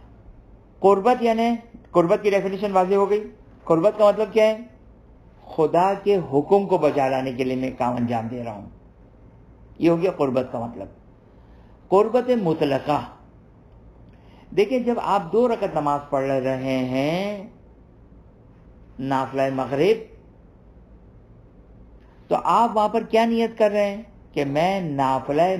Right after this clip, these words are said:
मगरिब पढ़ रहा हूं। कंडीशन लगा रहे हैं, दो रकत नाफिला पढ़ रहा हूं, दो रकत मुस्तहब नमाज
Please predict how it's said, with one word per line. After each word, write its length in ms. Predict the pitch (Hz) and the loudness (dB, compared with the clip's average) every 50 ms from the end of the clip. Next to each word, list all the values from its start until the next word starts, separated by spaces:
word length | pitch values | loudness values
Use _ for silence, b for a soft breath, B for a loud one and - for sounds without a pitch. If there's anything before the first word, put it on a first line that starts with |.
| 151 127 117 120 | -4 -4 -2 -2
मगरिब 460 | 127 127 117 131 151 175 190 185 - | -2 -2 0 2 4 4 4 4 2
पढ़ 120 | 147 123 120 | 0 -2 -2
रहा 340 | 113 110 107 104 104 101 95 | -2 -4 -6 -6 -8 -10 -10
हूं। 180 | 98 107 104 - - - - - - - - - - - - - - - - - - - - - - - - - - - - - b b b b b b b b b b - | -10 -14 -16 -16 -18 -20 -20 -20 -20 -20 -20 -20 -20 -20 -20 -20 -20 -20 -20 -20 -20 -20 -20 -20 -20 -20 -20 -20 -20 -20 -20 -20 b b b b b b b b b b 2
कंडीशन 420 | 160 156 160 160 190 180 180 214 202 | 2 2 4 2 0 2 2 0 2
लगा 320 | 175 151 135 131 120 117 | 2 2 2 0 -2 -2
रहे 120 | 110 107 | -4 -6
हैं, 360 | 104 95 92 98 - 123 120 120 | -8 -10 -12 -16 -16 -10 -2 2
दो 220 | 165 202 214 208 | 4 4 4 4
रकत 380 | 185 160 143 - 147 135 123 - 131 | 2 0 -2 0 -2 -4 -4 -4 -6
नाफिला 500 | 127 131 135 139 139 135 - 160 180 185 | -4 -2 0 0 0 0 0 0 0 0
पढ़ 160 | 185 190 190 | 0 0 0
रहा 160 | 190 190 196 | 2 2 2
हूं, 180 | 196 202 202 170 | 0 0 -2 -2
दो 180 | 160 165 175 | -2 0 0
रकत 280 | 170 160 151 151 143 123 | 0 0 0 -2 -6 -6
मुस्तहब 560 | 131 131 131 123 - 147 139 147 160 151 139 131 | -6 -10 -8 -6 -2 0 2 2 2 0 0 -2
नमाज 260 | 131 139 147 165 | -2 0 0 -2